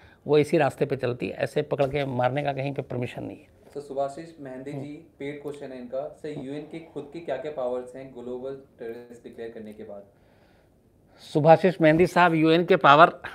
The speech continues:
Speaker 1: ये हैं कि अगर उनके इस जो, जो उसमें लिखा हुआ है कानून में कि जैसे आपने इंटरनेशनल या ग्लोबल टेररिस्ट डिक्लेयर किया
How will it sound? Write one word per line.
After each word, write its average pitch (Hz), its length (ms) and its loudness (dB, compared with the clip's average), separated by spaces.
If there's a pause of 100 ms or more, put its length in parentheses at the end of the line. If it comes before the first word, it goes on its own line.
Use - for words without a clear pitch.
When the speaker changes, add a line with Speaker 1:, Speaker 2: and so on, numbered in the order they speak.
(540)
Speaker 1:
ये 131 320 6
हैं 170 180 2
कि 165 140 4
अगर 156 240 6
उनके 143 340 0
इस 151 320 0
जो, 143 180 2
जो 165 180 2
उसमें 156 380 0
लिखा 135 280 -2
हुआ 139 180 0
है 127 80 0
कानून 123 400 -2
में 101 120 -12 (380)
कि 147 60 0
जैसे 143 200 6
आपने 151 240 4
इंटरनेशनल 139 440 2
या 143 60 4
ग्लोबल 139 280 4
टेररिस्ट 135 260 4
डिक्लेयर 131 320 2
किया 127 240 -6